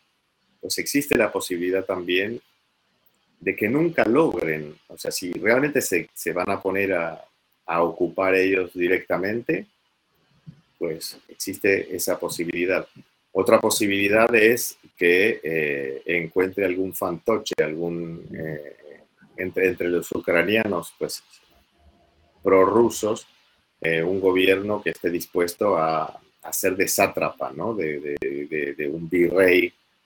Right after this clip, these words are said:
eh, y que, y que los rusos no estén involucrados directamente y que logren consolidarse en el poder. Pero, mm, de momento es una apuesta de riesgo,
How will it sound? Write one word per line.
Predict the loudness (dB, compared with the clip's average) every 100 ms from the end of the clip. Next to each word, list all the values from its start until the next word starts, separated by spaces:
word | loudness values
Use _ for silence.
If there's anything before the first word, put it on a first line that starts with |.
| _ _
eh, | 2 4 4 2 0 -4
y | -6 -4
que, | 0 2 0 -2
y | -2
que | 2
los | 2
rusos | 0 -2 -2 -4
no | -6
estén | -4 -4 -2
involucrados | 0 0 0 0 0 0 -2 -6 _ _ _ _
directamente | -4 2 4 2 0 0 -2 -2 0 0 -2
y | -12
que | -4 -2
logren | 2 2 2 0 -2
consolidarse | -6 -4 -4 -2 0 0 0 -4 -6 -6 _ _ _ _ _ -6
en | -2
el | 0 0
poder. | 2 2 6 4 2
Pero, | 0 2 4 2 0
mm, | -4 -10 _
de | -2 2
momento | 2 4 4 6 6 8
es | 6 2 -4 -8
una | -6 -2
apuesta | 0 4 4 4 0 0 -4 _ _ _
de | -10 -2 0
riesgo, | 6 10 10 8 2 2